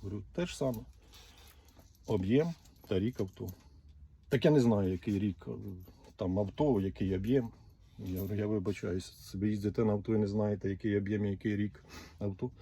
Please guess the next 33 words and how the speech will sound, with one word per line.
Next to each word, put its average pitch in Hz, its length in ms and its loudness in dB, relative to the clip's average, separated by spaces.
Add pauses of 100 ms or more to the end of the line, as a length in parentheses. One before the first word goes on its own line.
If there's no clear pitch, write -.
(1300)
"Та 156 100 10
це 160 140 8
не 160 100 8
моя 127 240 10
машина, 110 400 4
це 104 120 2
мені 104 180 4
треба 92 260 0
все 95 180 -2
це 90 180 -4
замінити 98 520 0
там". - 140 -16 (840)
Я 101 80 -4
говорю: 92 220 -4
"Тоді 143 200 0
давайте 151 360 4
зробимо 113 320 2
правильніше, 101 600 0
давайте 110 340 0
він-код 104 380 -4
авто, 180 320 -4 (260)
і 175 80 -6
я 208 120 -4
вам 123 220 0
надам 107 300 0
відповідь". 92 440 -8 (440)
"Так 135 140 4
немає 139 360 8
в 101 60 0
мене 101 320 -2 (280)
номера 101 360 0
кузова, 95 420 -6
він-кода". 98 480 -2